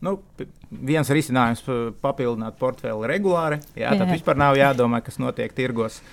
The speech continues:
Speaker 1: Un, nu, es nezinu, es personiski pārslēdzos, man kā reiz tagad, nu, it kā man pat liekas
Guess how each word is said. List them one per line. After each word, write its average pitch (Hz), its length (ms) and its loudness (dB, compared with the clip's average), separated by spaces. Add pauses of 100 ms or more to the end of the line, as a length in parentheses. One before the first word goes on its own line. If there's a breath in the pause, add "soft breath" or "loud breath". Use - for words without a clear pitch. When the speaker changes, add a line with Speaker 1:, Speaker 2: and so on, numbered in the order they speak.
(300 loud breath)
Speaker 1:
Un, 135 160 0 (160)
nu, 147 140 2 (100)
es 127 80 -2
nezinu, 120 300 0
es 139 100 -8
personiski 127 480 -2
pārslēdzos, 117 720 -2
man 120 160 0
kā 117 160 -2
reiz 113 240 -2
tagad, 117 320 -2
nu, 117 240 -2
it 117 80 -8
kā 113 160 -2
man 113 160 -2
pat - 160 -10
liekas 120 320 -8